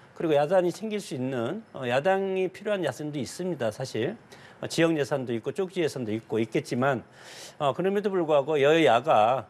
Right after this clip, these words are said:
어, 이것을 법정 시한 뭐 그런 걸 떠나서 지금 이제 한계까지 왔지 않습니까? 그렇기 때문에, 어, 어느 일방에서 다수결을 하는 것은 참 보기 안 좋고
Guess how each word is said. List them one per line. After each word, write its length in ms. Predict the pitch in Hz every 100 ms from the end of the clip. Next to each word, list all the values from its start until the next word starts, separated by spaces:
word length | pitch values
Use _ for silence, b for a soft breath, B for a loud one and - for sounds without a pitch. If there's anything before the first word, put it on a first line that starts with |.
| -
어, 440 | 135 117 110 101 107
이것을 520 | 151 165 185 147 107
법정 320 | 147 151 220
시한 540 | 208 208 196 190 190 185
뭐 140 | 175
그런 200 | - 180
걸 140 | 180 175
떠나서 640 | 214 220 208 180 175 175 - b b _
지금 300 | 190 185 185
이제 160 | 175
한계까지 500 | 156 214 262 254 196
왔지 240 | 190 139 180
않습니까? 600 | 156 - 165 113 - 175
그렇기 200 | - 170
때문에, 460 | 180 160 131 151 135 - B B B B
어, 180 | - 151
어느 160 | 156 202
일방에서 800 | 196 196 190 202 202 185 175 180
다수결을 480 | - 151 185 185 170
하는 200 | 175 175
것은 340 | 143 180 196
참 200 | - 185
보기 280 | 151 151 170
안 160 | 117 117
좋고 540 | 147 - 107 113 107